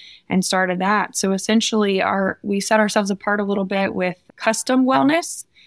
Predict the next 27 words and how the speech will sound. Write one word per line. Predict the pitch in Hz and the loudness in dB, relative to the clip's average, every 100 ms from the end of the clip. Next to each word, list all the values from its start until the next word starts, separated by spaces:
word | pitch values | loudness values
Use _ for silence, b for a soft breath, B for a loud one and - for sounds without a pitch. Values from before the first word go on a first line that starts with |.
| b b | b b
So | 214 | 0
I | |
wanna | 208 208 208 | 2 2 2
know | 202 196 | 2 2
about | 185 175 - | 0 0 0
your | 185 | -2
employees, | 190 - 247 233 208 | -2 0 2 2 2
what | 190 | -2
size | - 214 214 | 0 2 2
is | 214 202 | 2 0
your | 196 | 0
business, | 196 190 190 - | -2 -4 -6 -4
how | 190 | -2
old | - 220 226 | 0 2 2
are | |
your | 220 214 | 2 2
employees, | 202 - 196 185 | 0 -4 -4 -4
what | 196 | -4
are | 196 | -2
the | 196 | -2
demographics | 196 196 190 190 190 196 - | -2 -2 0 -2 -2 -6 -4
like, | 190 190 | -4 -4
what | 208 196 | -4 -6
are | |
they | 190 | -6
interested | 180 196 196 214 - 208 | -2 0 0 -2 -4 -2
in? | 202 208 202 | 0 0 0